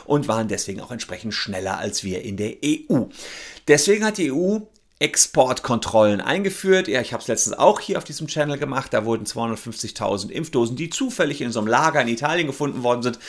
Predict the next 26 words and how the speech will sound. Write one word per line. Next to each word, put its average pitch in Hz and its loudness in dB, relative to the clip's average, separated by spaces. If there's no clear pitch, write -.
gestoppt 226 2
und 147 -4
sind 139 -6
eben 98 -4
nicht 92 -4
nach 104 -4
Australien 123 2
gelangt. 104 0
Fakt 160 -6
ist 165 2
jedenfalls, 165 -2
es - -4
gibt - -2
einen 127 2
dicken, 190 6
dicken 185 -2
Vertrag 123 0
der 156 6
E 139 0
U 151 6
mit 208 2
AstraZeneca 104 0
und - -2
der 165 4
Vertrag 123 0
ist - -2